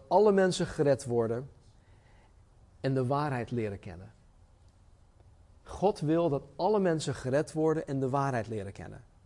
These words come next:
In twee Petrus drie negen staat dat God niet wil dat enigen verloren gaan. God wil niet dat mensen verloren gaan, maar dat allen tot bekering komen.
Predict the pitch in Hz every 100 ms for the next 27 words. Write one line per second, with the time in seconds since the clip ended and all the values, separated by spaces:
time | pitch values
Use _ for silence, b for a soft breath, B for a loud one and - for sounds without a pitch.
0 | - b b b b b b b b 139
1 | 185 180 185 180 170 123 131 156 151 190
2 | 202 - - 170 165 147 - 175 123 127
3 | 143 175 254 170 139 127 117 160 233 -
4 | b b b b b - 143 - 214 262
5 | 233 165 147 - 185 233 247 185 110 98
6 | 110 - _ - _ - - 190 190 247
7 | 240 190 139 139 117 - 120 107 104 107
8 | 92 107 - - B B B B 151 175
9 | 170 180 - - - 226 226 196 165 160
10 | 135 156 180 180 160 123 110 95 - 110